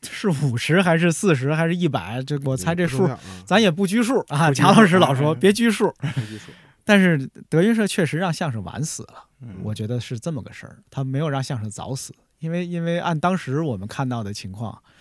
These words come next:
Speaker 1: 那可能有些年纪轻的朋友可能没赶上那个时代，或者没有那么早就听相声。
Speaker 2: 嗯。
Speaker 1: 当时就很多人觉得相声是已经死了。
Speaker 2: 对。
Speaker 3: 当时大家听的就已经是老段子了，已经不是那个时候的新相声，
Speaker 1: 嗯。对。
Speaker 3: 那时候没有新相声可听。
Speaker 1: 那时候听相声的人都像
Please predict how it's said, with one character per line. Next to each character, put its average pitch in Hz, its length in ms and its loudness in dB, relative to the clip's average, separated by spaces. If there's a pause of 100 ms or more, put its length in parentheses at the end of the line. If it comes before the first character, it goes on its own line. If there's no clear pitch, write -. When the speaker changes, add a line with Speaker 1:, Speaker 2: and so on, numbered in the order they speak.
(280)
Speaker 1:
那 135 80 -10
可 - 140 -8
能 123 120 0
有 131 120 0
些 120 180 -2
年 113 180 -2
纪 117 120 -2
轻 131 200 -4
的 127 80 4
朋 104 220 -2
友 110 100 0
可 104 80 -4
能 92 80 -4
没 101 140 -4
赶 98 240 -6
上 95 140 -10
那 104 100 -6
个 92 80 -8
时 - 160 -14
代， 78 140 -12
或 101 160 -12
者 95 80 -10
没 95 80 -8
有 113 100 -6
那 110 100 -6
么 139 80 -6
早 110 220 -10
就 78 160 -12
听 - 220 -12
相 - 200 -10
声。 - 120 -20 (360)
Speaker 2:
嗯。 85 180 -18 (200)
Speaker 1:
当 240 160 2
时 143 160 -6
就 214 100 -4
很 - 140 -10
多 - 100 -12
人 110 140 -6
觉 113 140 -8
得 113 80 -6
相 110 200 -8
声 95 140 -10
是 98 100 -12
已 87 200 -12
经 165 260 -4
死 - 220 -8
了。 - 200 -20 (160)
Speaker 2:
对。 - 120 -12
Speaker 3:
当 185 160 -2
时 - 120 -10
大 175 140 -6
家 170 140 -4
听 - 180 -8
的 165 80 -4
就 156 160 -8
已 107 80 -12
经 107 160 -10
是 135 100 -18
老 135 80 -14 (100)
段 113 220 -12
子 95 60 -20
了， - 80 -20 (160)
已 110 140 -14
经 98 160 -10
不 110 80 -12
是 120 100 -14
那 127 100 -12
个 101 80 -14
时 98 140 -20
候 98 80 -18
的 107 80 -18
新 110 240 -16
相 120 140 -16
声， 101 60 -12
Speaker 1:
嗯。 - 20 -4
对。 - 80 2
Speaker 3:
那 - 20 -6
时 170 60 -6
候 - 20 -6
没 127 140 -4
有 196 120 -2
新 101 160 -12
相 90 220 -16
声 90 100 -20
可 - 120 -20
听。 - 120 -20 (720)
Speaker 1:
那 226 120 6
时 156 100 4
候 170 80 8
听 190 160 4
相 170 220 4
声 123 100 0
的 107 80 -4
人 117 160 -2
都 151 120 -2
像 127 400 -4